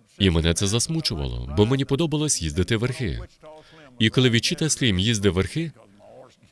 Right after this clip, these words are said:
мене це бентежило, бо мій кінь, я не міг наблизитись до нього.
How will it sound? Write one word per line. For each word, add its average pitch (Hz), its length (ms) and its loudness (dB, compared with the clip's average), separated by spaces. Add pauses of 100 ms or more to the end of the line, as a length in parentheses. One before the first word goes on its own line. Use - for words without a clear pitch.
(140)
мене 85 320 4
це - 120 0
бентежило, 117 580 2
бо 95 180 2
мій 110 200 2
кінь, 156 320 -4 (760)
я 104 200 4
не 135 120 4
міг 87 220 2
наблизитись 123 580 -2
до 80 100 -2
нього. 60 320 -6